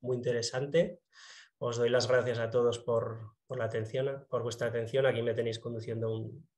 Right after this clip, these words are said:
un coche de hidrógeno junto al Palacio de Congresos hace unos años en, aquí en Zaragoza. Y nada, creo que le doy la palabra a Fernando para, para que abramos un turno de,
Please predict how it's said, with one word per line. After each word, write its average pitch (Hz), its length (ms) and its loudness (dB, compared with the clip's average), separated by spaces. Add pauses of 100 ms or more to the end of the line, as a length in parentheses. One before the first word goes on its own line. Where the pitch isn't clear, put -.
(420)
un 120 120 -6
coche 120 240 -4
de 113 120 2
hidrógeno 127 500 2
junto 127 240 -2
al 117 100 2
Palacio 123 320 -2
de 131 80 -6
Congresos 120 560 -2
hace 113 140 -6
unos 117 180 -6
años 113 280 -4
en, 113 280 -8
aquí 117 140 -12
en 117 100 -10
Zaragoza. 123 600 -8
Y 120 320 -4
nada, 120 460 0
creo 123 240 2
que 120 680 8
le 113 120 -4
doy 113 120 2
la 117 160 4
palabra 117 840 2
a 120 120 -6
Fernando 120 500 2
para, 113 560 -2 (520)
para 117 260 -8
que 107 580 -4 (400)
abramos 123 480 2
un 120 140 -2
turno 117 260 0
de, 110 400 0